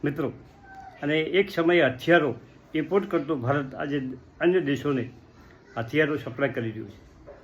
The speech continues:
તે જો-, જોતાં આગામી સમયમાં ભારતનો ડિફેન્સ કંપનીઓનો શેરોમાં તેજી જોવા મળશે. મોતીલાલ ઓસ્વાલ મ્યુચ્યુઅલ ફંડે, મોતીલાલ ઓસ્વાલ નિફ્ટી ઇન્ડેક્સ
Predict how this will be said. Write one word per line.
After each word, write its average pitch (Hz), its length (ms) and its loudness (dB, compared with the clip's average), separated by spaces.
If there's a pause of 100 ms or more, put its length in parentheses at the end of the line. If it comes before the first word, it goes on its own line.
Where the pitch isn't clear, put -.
(360)
તે 160 140 0
જો-, 147 500 -2
જોતાં 147 400 0
આગામી 160 320 0
સમયમાં 139 500 -2
ભારતનો 143 420 -2
ડિફેન્સ 131 420 2
કંપનીઓનો 135 580 -4
શેરોમાં 139 460 -2 (680)
તેજી 143 240 0
જોવા 131 220 0
મળશે. 120 320 -4 (1700)
મોતીલાલ 202 560 6
ઓસ્વાલ 196 320 6
મ્યુચ્યુઅલ 160 380 0
ફંડે, 165 300 8 (2000)
મોતીલાલ 196 600 6
ઓસ્વાલ 185 760 4 (360)
નિફ્ટી 160 580 4 (180)
ઇન્ડેક્સ 180 480 6